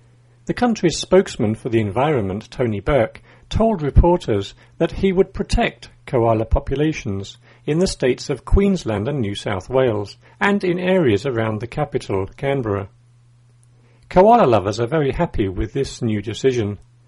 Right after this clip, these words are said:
A top koala expert, Professor Alistair Meitzer, said it was a big step forward. However, he believes the country needs to do more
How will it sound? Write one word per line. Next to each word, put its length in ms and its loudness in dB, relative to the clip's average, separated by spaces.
A 80 0
top 280 4
koala 460 0
expert, 560 -2
Professor 460 -2
Alistair 540 -2
Meitzer, 540 -2
said 280 0
it 120 0
was 140 -6
a 60 2
big 300 0
step 420 -4
forward. 560 0
However, 520 2
he 200 -4
believes 500 2
the 100 -2
country 520 -4
needs 320 -4
to 140 -8
do 240 2
more 440 2